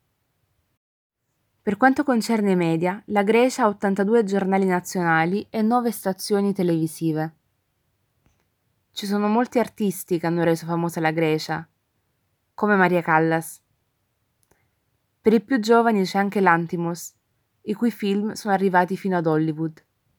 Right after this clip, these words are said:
I piatti greci più famosi sono la feta,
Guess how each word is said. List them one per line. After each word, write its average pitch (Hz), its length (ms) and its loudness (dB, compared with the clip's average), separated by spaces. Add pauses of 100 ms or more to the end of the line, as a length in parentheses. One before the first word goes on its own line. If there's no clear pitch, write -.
(2750)
I 214 100 -2
piatti 285 380 2
greci 220 340 4
più 202 140 -2
famosi 170 720 -2
sono 185 340 -2
la 175 140 0
feta, 185 560 0